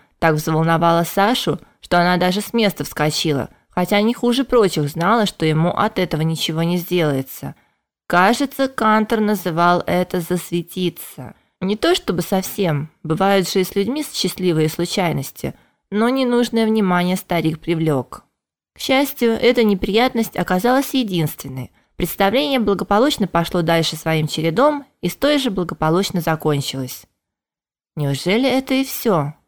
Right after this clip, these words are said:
мысленно удивился Мафей, наблюдая, как его объекты вновь воссоединяются, что-то оживленно обсуждая. Уточнить у консультантов он не успел. Декорации торжественно погасли,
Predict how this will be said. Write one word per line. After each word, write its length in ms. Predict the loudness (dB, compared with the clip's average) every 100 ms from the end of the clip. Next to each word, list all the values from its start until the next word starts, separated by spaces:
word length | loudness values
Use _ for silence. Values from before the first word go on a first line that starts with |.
| _ 0
мысленно 460 | 2 2 0 0
удивился 460 | 0 2 0 0 -2
Мафей, 540 | 0 0 0 -2 -2 -10 _ -4
наблюдая, 480 | 0 2 2 2 2
как 220 | 0 -2
его 240 | 0 2
объекты 540 | 2 2 0 0 -2 -4
вновь 260 | 0 -2 0
воссоединяются, 920 | -4 -2 -2 0 0 2 2 0 -4
что-то 300 | -2 -2 0
оживленно 500 | 0 0 0 0 0
обсуждая. 680 | -2 -2 -2 0 0 0 -6 _ _ _ _ _ -2
Уточнить 560 | 2 2 2 0 -4 -6
у 60 |
консультантов 760 | -6 -4 -4 0 0 0 -4 -4
он 200 | 0 0
не 100 | 0
успел. 520 | -4 -6 -2 0 -2 -8 _ _
Декорации 600 | -6 -2 0 2 2 0 0
торжественно 560 | 0 0 -2 -2 -6
погасли, 760 | -2 0 2 2 2 0 -2